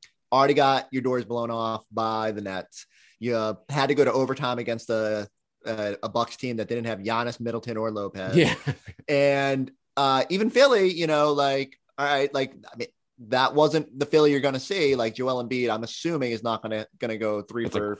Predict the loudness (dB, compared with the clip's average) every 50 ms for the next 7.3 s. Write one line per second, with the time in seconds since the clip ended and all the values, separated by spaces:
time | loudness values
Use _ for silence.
0 | -10 -12 -12 -12 -12 -8 -4 2 4 6 6 6 6 8 6 6 6 4 4 4
1 | 4 6 6 4 4 2 -2 -6 _ _ 4 6 8 8 8 6 4 2 -2 -8
2 | _ _ -4 0 0 2 2 0 0 -2 -2 -4 -4 -4 -2 0 2 4 4 4
3 | 2 0 2 2 2 4 4 2 0 0 0 -2 -4 -6 -8 -6 -2 -2 -2 -2
4 | -2 -2 -2 0 -2 -4 -4 -4 -6 -6 -6 -6 -2 -2 -2 -2 -2 -6 -4 -4
5 | -4 -4 -2 -4 -4 -4 -4 -4 -4 -2 -2 -2 -4 -4 -6 -6 -8 -8 -6 -4
6 | -4 -4 -6 -8 -10 -6 -4 -2 -2 -2 -4 -6 _ _ _ _ -6 0 4 4
7 | 4 4 4 2 0 -2